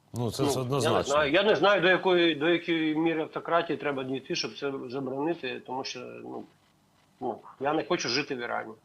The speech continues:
Speaker 1: Ну,
Speaker 2: Я
Speaker 1: і
Speaker 2: там
Speaker 1: так,
Speaker 2: ніколи,
Speaker 1: і
Speaker 2: правда, не, я там, правда, ніколи не був. Але, судячи з того, що я про нього читав, я там жити не хочу. Чи в Північній Кореї. В Південній я був, прекрасна країна.
Speaker 1: Пане Ігорю,
Speaker 2: Північній.
Speaker 1: зате ви були в Радянському Союзі, де заборона призводила до саміздату, там і решти, решти речей, які
Speaker 2: Е,
Speaker 1: спротиві
Speaker 2: в
Speaker 1: шукали,
Speaker 2: тому то й
Speaker 1: правда?
Speaker 2: справа, в тому то й справа. А зараз саміздат — це V P N.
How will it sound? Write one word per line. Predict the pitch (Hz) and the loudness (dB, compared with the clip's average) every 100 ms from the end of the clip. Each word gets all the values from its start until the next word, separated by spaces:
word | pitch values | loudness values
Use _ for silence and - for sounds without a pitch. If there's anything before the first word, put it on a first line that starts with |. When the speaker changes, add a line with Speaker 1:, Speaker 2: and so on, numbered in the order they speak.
| _ _ _ _ _ - - - - - | _ _ _ _ _ -20 -20 -20 -20 -8
Speaker 1:
Ну, | 160 190 | 2 6
Speaker 2:
Я | 165 | 6
Speaker 1:
і | |
Speaker 2:
там | 151 | 6
Speaker 1:
так, | |
Speaker 2:
ніколи, | 135 170 131 | 6 6 4
Speaker 1:
і | |
Speaker 2:
правда, | 151 160 | 4 4
не, | 185 190 - | 2 2 -2
я | 131 165 | 2 4
там, | 214 190 | 4 4
правда, | 190 180 | 4 4
ніколи | 202 202 196 | 4 4 6
не | 214 | 6
був. | 220 190 - - - - - - _ _ | 4 2 0 -12 -20 -20 -20 -20 _ _
Але, | 139 135 147 151 139 123 | 2 4 4 4 2 0
судячи | 165 156 - 143 | -2 -2 -4 -2
з | |
того, | 165 143 | 2 4
що | - | 4
я | 151 | 2
про | 139 | 0
нього | 135 139 | -2 -2
читав, | 139 139 190 | -4 -2 2
я | 143 | 2
там | 135 123 | 2 0
жити | 135 139 | 0 0
не | 120 | -4
хочу. | - 123 | -4 -4
Чи | - | -2
в | 156 | 2
Північній | 170 185 170 143 | 6 6 4 0
Кореї. | 139 120 110 | 0 -2 -4
В | 110 - | -6 0
Південній | 170 220 214 151 | 2 4 6 4
я | 139 | 4
був, | 127 120 | 0 -2
прекрасна | 135 170 147 135 | -2 -2 -2 -2
країна. | 117 110 104 104 _ _ _ _ _ | -6 -8 -10 -14 _ _ _ _ _
Speaker 1:
Пане | 131 127 | 2 4
Ігорю, | 117 | 6
Speaker 2:
Північній. | 120 | 6
Speaker 1:
зате | 151 | 6
ви | 202 | 4
були | 190 196 196 | 6 6 6
в | |
Радянському | 180 180 180 - 175 | 6 4 2 2 2
Союзі, | 156 185 208 156 | 4 4 4 4
де | 147 | 4
заборона | 143 143 175 160 | 4 4 4 4
призводила | 131 135 131 135 127 | 2 2 2 2 2
до | 117 135 123 | 4 4 4
саміздату, | 135 131 110 156 160 120 | 2 2 2 4 2 2
там | 113 110 | 2 4
і | |
решти, | 123 131 - | 4 2 2
решти | 131 120 120 | 0 2 0
речей, | 113 156 131 | 2 4 4
які | - | 4
Speaker 2:
Е, | - | 4
Speaker 1:
спротиві | 147 147 127 120 113 | 4 4 4 2 2
Speaker 2:
в | |
Speaker 1:
шукали, | 117 - 107 | 0 4 6
Speaker 2:
тому | - | 6
то | |
й | 339 | 4
Speaker 1:
правда? | 107 | 4
Speaker 2:
справа, | 233 156 135 | 6 6 4
в | - | 4
тому | 220 277 | 4 6
то | 294 | 4
й | |
справа. | - 220 | 4 4
А | 185 | 6
зараз | 269 269 | 6 6
саміздат — | 269 277 247 294 285 | 4 4 4 4 4
це | 247 | 0
V | 214 220 226 | -2 -2 2
P | |
N. | 185 139 | 4 2